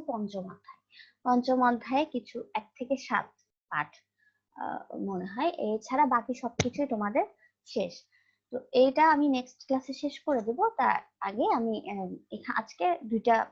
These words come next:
চ্যাপ্টার আমি নিয়ে নিলাম আর কি। ছোট ছোট যেহেতু, এই দুইটাই নিলাম। তো এখন, আহ, তোমাদের পরের চ্যাপ্টার হচ্ছে ধর্মীয় উপাখ্যানে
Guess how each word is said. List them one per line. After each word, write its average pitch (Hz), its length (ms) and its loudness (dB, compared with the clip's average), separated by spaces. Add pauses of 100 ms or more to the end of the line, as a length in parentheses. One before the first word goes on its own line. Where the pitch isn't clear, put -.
(240)
চ্যাপ্টার 185 360 -4
আমি 190 120 -2
নিয়ে 202 160 -2
নিলাম 175 280 -6
আর - 120 -20 (100)
কি। - 140 -20
ছোট 214 200 -4
ছোট 214 260 -6
যেহেতু, 247 400 -2
এই 254 60 6
দুইটাই - 340 -8
নিলাম। - 300 -20 (680)
তো 277 60 -8 (140)
এখন, 330 460 2
আহ, 247 220 2
তোমাদের 233 320 -2
পরের 240 300 2
চ্যাপ্টার 262 360 -2
হচ্ছে 285 420 0
ধর্মীয় 247 400 0
উপাখ্যানে 277 680 -2